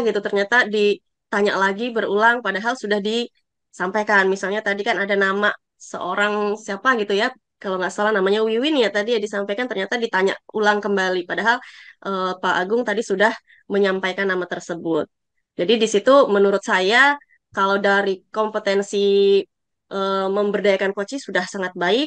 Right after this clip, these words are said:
sudah ber-, benar-benar menggali coachnya dan mencari tahu sendiri nih nanti coachnya ini harus berbuat apa, itu sudah Pak Yudi lakukan. Tapi nanti dalam hal, eh, presence-nya atau kehadiran penuhnya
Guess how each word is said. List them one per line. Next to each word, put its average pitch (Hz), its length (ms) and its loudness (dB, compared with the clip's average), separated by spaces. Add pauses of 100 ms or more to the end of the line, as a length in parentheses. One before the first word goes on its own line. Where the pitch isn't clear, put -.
sudah 190 200 -2
ber-, 185 280 -4
benar-benar 180 440 -2
menggali 180 540 2
coachnya 196 760 2 (380)
dan 196 160 4 (200)
mencari 196 600 2 (300)
tahu 214 200 6 (140)
sendiri 208 460 0
nih 262 100 -2 (280)
nanti 214 260 -4
coachnya 208 380 -2
ini 247 120 2
harus 208 420 -2
berbuat 196 380 2
apa, 185 260 -4 (100)
itu 233 180 -10
sudah 190 260 -4
Pak 160 160 -2
Yudi 185 180 -2 (100)
lakukan. 214 440 2 (400)
Tapi 196 200 -4 (100)
nanti 208 220 0 (160)
dalam 185 240 0 (140)
hal, 220 240 4 (480)
eh, 190 300 -2 (120)
presence-nya 202 680 0 (160)
atau 196 220 -6
kehadiran 185 460 -2
penuhnya 190 460 0